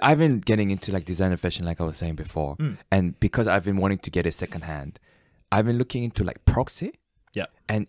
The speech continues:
Speaker 1: it's usually from Japan
Speaker 2: Mm.
Speaker 1: because there are just more things available there, and therefore there are more people selling, like, products that I might want.
Speaker 2: For sure.
Speaker 1: And therefore it's cheaper
Speaker 2: Mm.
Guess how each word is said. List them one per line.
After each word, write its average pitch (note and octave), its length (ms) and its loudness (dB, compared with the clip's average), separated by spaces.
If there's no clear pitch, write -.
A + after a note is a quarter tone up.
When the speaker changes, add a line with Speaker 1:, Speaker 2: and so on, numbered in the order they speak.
Speaker 1:
it's - 240 -2
usually A2 360 2
from F2+ 260 -2
Japan - 400 -2
Speaker 2:
Mm. A2+ 200 -4
Speaker 1:
because G#2 260 6
there A2 140 6
are G#2+ 60 0
just - 220 -2
more B2 180 4
things C3 280 0
available F#2 520 2
there, E2 340 0
and F#2+ 200 0
therefore G2 680 4
there G2 100 4
are F#2+ 60 4
more F#2+ 220 2
people F2+ 460 2
selling, A2 580 2
like, - 220 -6
products F2 360 0
that D2 180 -4
I D2+ 60 -4
might D2+ 220 -6
want. B1+ 420 -12
Speaker 2:
For B2+ 80 2
sure. G2+ 280 -2
Speaker 1:
And F#2+ 140 0
therefore F#2 420 4
it's - 340 -10
cheaper - 440 -6
Speaker 2:
Mm. A2 260 -8